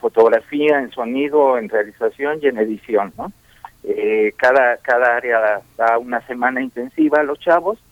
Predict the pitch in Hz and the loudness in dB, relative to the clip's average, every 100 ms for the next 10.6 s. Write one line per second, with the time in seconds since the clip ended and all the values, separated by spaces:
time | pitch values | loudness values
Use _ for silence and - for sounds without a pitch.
0 | _ _ _ _ 120 120 - 131 143 160 | _ _ _ _ 2 2 0 -2 0 0
1 | - 143 147 - 151 147 131 127 120 _ | 0 -2 -2 -2 0 0 -4 -12 -14 _
2 | 123 120 139 135 _ _ _ _ - 117 | -4 -2 -4 -6 _ _ _ _ -2 0
3 | 120 127 131 113 120 117 - 139 135 - | -2 -2 0 2 -2 -4 2 4 4 2
4 | 104 90 95 85 - - 87 _ 131 - | -4 -4 -8 -10 -12 -12 -12 _ -16 -4
5 | 104 - 107 92 - 110 104 107 104 101 | -4 -2 -6 -8 -10 -8 -2 0 0 -2
6 | 117 107 113 - 143 143 160 170 220 - | -2 0 -2 2 4 4 0 -4 -12 -16
7 | _ _ _ - - 107 104 104 104 113 | _ _ _ -6 4 6 6 2 -2 -2
8 | 110 120 117 123 131 143 131 127 131 131 | -2 2 2 0 -2 0 2 2 2 0
9 | 139 120 110 110 117 123 - 160 143 135 | -4 -6 -6 2 2 2 0 -2 -2 -8
10 | 143 127 135 123 135 170 | -8 -4 0 4 6 4